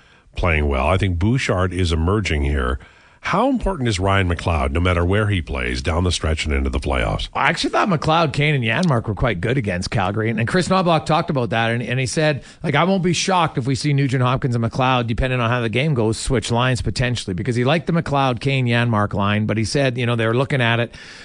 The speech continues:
Speaker 2: The only thing he doesn't like is there's a lot of disruptions because of special teams and how you work the guys. How can you get them in?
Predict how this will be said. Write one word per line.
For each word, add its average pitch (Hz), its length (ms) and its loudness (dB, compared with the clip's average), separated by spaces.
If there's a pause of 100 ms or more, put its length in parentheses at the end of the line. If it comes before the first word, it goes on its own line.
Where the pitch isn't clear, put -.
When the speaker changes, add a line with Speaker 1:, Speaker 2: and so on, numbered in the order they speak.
(200)
Speaker 2:
The 151 80 0
only 170 180 2
thing 156 160 2
he 147 80 2
doesn't 160 260 2
like 127 300 0
is 127 180 -2 (300)
there's 143 200 0
a 156 60 2
lot 170 180 4
of 160 80 0
disruptions 151 680 0
because 131 280 -2
of 127 80 -2
special 151 400 0
teams 135 280 0
and 120 80 -2
how 139 160 2
you 131 160 2
work 147 240 0
the 139 80 -2
guys. 123 260 2
How 127 160 2
can 139 140 -2
you 123 80 0
get 117 180 -2
them 104 160 0
in? 90 280 -2